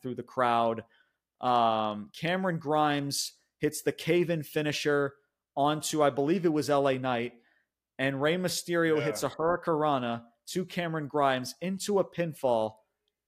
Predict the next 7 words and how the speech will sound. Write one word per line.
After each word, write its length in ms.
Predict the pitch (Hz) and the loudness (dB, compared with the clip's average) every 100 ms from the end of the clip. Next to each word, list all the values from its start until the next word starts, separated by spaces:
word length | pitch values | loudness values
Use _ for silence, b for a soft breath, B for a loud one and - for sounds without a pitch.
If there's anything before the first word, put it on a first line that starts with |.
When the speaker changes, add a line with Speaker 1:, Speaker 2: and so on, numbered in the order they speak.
| - | -6
Speaker 1:
And, 320 | 120 117 110 - | -4 -4 -12 -2
guys, 280 | 131 120 - 107 | 0 2 -2 -14
Rey 340 | 107 127 165 | -2 0 2
Mysterio 840 | 175 165 - - 135 113 95 - - _ _ _ _ _ _ _ _ _ _ - | 0 -4 -4 0 2 2 -2 -8 -16 _ _ _ _ _ _ _ _ _ _ -2
wins 300 | 120 120 107 | 2 2 0
this 180 | - | -6
match 520 | - - 135 - - | 0 0 0 -8 -12